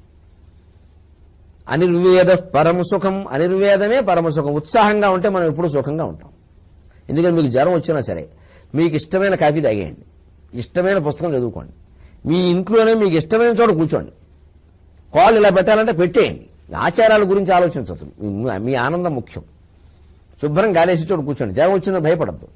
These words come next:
మీకు ఇష్టమైన పుస్తకం చదువుకోండి హాయిగా. ఉత్సాహంగా ఉందో లేదు జ్వరం ఒక్క రోజు తగ్గిపోతుంది. ముడుచుకుని పడుకోవడం, ఎవడొచ్చినా నీరసంగా మాట, ఏదో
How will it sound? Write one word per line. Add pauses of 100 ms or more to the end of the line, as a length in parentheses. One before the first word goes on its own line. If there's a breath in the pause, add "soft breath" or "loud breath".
(380 soft breath)
మీకు
ఇష్టమైన
పుస్తకం
చదువుకోండి
హాయిగా.
ఉత్సాహంగా
ఉందో
లేదు
జ్వరం
ఒక్క
రోజు
తగ్గిపోతుంది. (1500 soft breath)
ముడుచుకుని
పడుకోవడం,
ఎవడొచ్చినా
నీరసంగా
మాట,
ఏదో